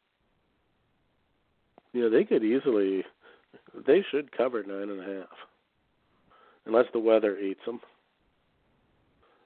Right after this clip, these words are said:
Yeah, and, you know, in Green Bay,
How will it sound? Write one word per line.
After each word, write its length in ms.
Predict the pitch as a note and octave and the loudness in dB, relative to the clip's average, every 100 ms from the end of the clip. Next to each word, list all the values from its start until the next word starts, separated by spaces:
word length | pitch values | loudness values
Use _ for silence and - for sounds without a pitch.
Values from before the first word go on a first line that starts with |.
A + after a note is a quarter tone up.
| _ _ _ _ _ - | _ _ _ _ _ -20
Yeah, 520 | F#2+ F#2 F#2+ F#2 G2+ | -18 -16 -14 -12 -10
and, 120 | G2 G2+ | -8 -4
you 60 | |
know, 120 | G#2 G#2 | -4 -4
in 100 | G2+ | -2
Green 260 | A2 G#2+ | 0 0
Bay, 380 | G2+ G#2 G2+ F#2+ | 0 2 2 0